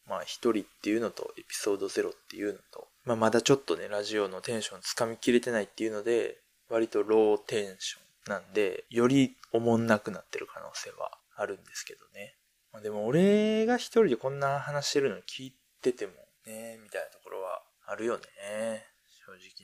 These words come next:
ね。別に話すのが上手い方でもないし、なんかどっちかっていうと話長い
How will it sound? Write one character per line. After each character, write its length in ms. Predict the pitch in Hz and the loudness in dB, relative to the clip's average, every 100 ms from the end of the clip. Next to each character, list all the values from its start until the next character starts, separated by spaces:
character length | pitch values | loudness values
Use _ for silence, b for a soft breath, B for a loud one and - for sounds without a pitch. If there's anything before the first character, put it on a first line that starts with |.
| 92 98 | -18 -14
ね。 300 | 107 107 - _ _ | -12 -12 -18 _ _
別 160 | - 117 | -14 -10
に 60 | |
話 300 | 120 156 165 - | -8 -4 -4 0
す 80 | |
の 100 | 160 | 0
が 80 | 120 | 2
上 220 | 127 139 127 | 2 4 2
手 40 | |
い 20 | |
方 240 | 113 120 113 | 0 0 0
で 100 | 107 | -2
も 140 | 101 | -6
な 180 | 107 110 | -8 -10
い 120 | 113 | -4
し、 460 | - - 101 95 _ _ _ | -2 -2 -6 -16 _ _ _
な 120 | 107 104 | -18 -16
ん 40 | |
か 220 | - 95 | -8 -6
ど 120 | 117 | -4
っ 40 | 117 | -2
ち 140 | - | -2
か 120 | - 151 | -2 -4
っ 40 | |
て 200 | - 160 | -2 2
い 80 | 160 | 2
う 60 | |
と 360 | 156 160 156 - _ _ | 2 2 2 0 _ _
話 380 | - 156 - 120 | -2 0 2 4
長 260 | 123 127 | 6 6
い 100 | 101 | 4